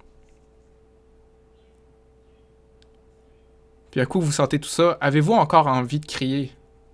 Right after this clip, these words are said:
Avez-vous encore envie de insulter cette personne-là qui souffre puis qui ressent ces émotions-là ? Et dire qu'elle est stupide ?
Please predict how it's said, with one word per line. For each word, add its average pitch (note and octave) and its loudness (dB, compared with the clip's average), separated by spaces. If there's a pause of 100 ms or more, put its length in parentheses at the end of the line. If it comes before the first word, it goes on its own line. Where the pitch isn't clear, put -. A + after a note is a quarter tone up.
(500)
Avez-vous C3 -4
encore E3+ 2 (1500)
envie C#3+ 2
de C3+ 4 (400)
insulter E3 2
cette C#3+ -4
personne-là F3 2
qui - -10
souffre - -4
puis - -20
qui D3 -2
ressent B2+ -2
ces C3 -6
émotions-là ? B2 -6 (1160)
Et C3 -2
dire D3+ 4
qu'elle C#3 4
est - 0
stupide ? D3+ -4